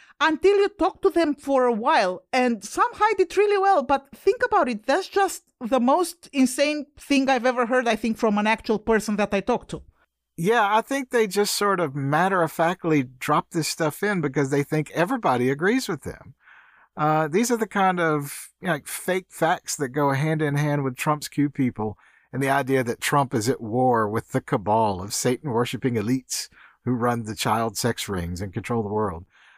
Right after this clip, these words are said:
Speaker 2: I mean, DePape wrote on his blog, quote, "Either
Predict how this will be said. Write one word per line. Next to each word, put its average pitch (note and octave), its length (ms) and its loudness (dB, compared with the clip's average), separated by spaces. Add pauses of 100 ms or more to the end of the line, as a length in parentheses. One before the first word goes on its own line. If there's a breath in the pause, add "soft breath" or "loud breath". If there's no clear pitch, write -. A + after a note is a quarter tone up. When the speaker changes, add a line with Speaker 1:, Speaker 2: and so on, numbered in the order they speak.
(100)
Speaker 2:
I - 60 -6
mean, D#3 360 0 (480 loud breath)
DePape D#3 400 -2 (380)
wrote D3+ 240 2
on C#3+ 100 0
his A2+ 160 0
blog, A#2 600 0
quote, C3 340 0 (100)
"Either C3+ 680 2